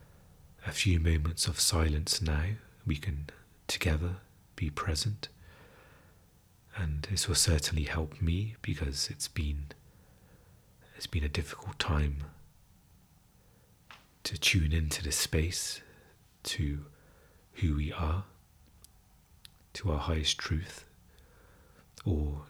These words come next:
deepest truth, however you want to see it. So,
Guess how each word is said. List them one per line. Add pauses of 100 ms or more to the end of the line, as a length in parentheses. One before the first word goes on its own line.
(120)
deepest
truth, (300)
however
you
want
to
see
it. (1700)
So,